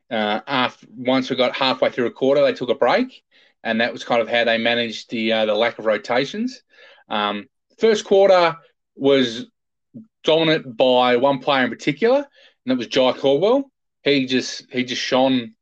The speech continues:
how, um, just he's in good nick, but how he just cracked, cracked in, won the ball. He's gonna, he's really gonna have a good year if he could stay fit. I know last preseason there was lots of talk about how he's ready to explode,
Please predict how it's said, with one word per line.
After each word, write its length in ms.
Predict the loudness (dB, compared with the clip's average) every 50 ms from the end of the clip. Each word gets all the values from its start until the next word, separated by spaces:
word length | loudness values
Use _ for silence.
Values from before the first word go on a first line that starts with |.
| _ _ _ _ _ _
how, 280 | -4 -2 0 2 2 2
um, 380 | 2 0 0 -2 -6 -10 -16 _ _ _ _ _ _ _ _ _ _ -20 -20 _ _ -8
just 260 | -8 -8 -8 -10 _ _ _ _ _ _ _
he's 340 | -10 -6 -6 -6 -6 -8 -12 -14 -16 _ _ _ -6
in 220 | -4 -2 -2 0
good 200 | 0 0 0 0
nick, 440 | 0 0 -2 -2 -4 -10 -20 -20 -16 _ -8 -4 -4
but 140 | -2 -2
how 180 | 0 2 2 2
he 60 | 2
just 180 | 0 -2 -4 -4
cracked, 300 | -2 -2 -2 -2 -4 _ _ _
cracked 340 | -4 -2 -2 -2 -2 -2 -2
in, 340 | 0 2 2 0 -2 -4 -8 _ _ _ _ _ _ _ _
won 220 | -2 0 0 2 0
the 80 | 0
ball. 580 | -2 0 0 2 2 2 2 2 2 0 -2 -6 _ _ _ _ _ _ _
He's 180 | -4 -2 -2 0
gonna, 260 | 0 0 0 0 -2 -4 -14 _ _ _ _ _
he's 320 | -6 -2 -2 -2 -2 -2 -2
really 260 | 0 0 2 2 0
gonna 160 | 0 -2 -2
have 160 | -2 -4 -4
a 40 | -4
good 220 | -4 -4 -4 -4 -4
year 220 | -4 -4 -4 -4
if 60 | -6 -8
he 60 | -10
could 120 | -12 -10
stay 260 | -6 -2 -2 -2 -2
fit. 220 | -2 -2 -2 0 0
I 200 | 2 2 2 0
know 80 | -2 -4 -8 _ _ _ _
last 280 | -2 0 0 0 -2 -4
preseason 680 | -2 -2 -2 -2 -2 -2 0 0 0 0 -2 -4 -2
there 100 | -2 -2
was 120 | 0 0 0
lots 200 | 0 0 -2 -8
of 60 | -8
talk 240 | -4 -2 -2 0 0
about 200 | 0 -2 -2 0
how 220 | 0 0 0 0
he's 240 | 2 0 0 0 0
ready 200 | 0 0 0 0
to 120 | -2 -4 -8
explode, 680 | -10 -6 -2 0 0 2 2 2 2 0 -2 -4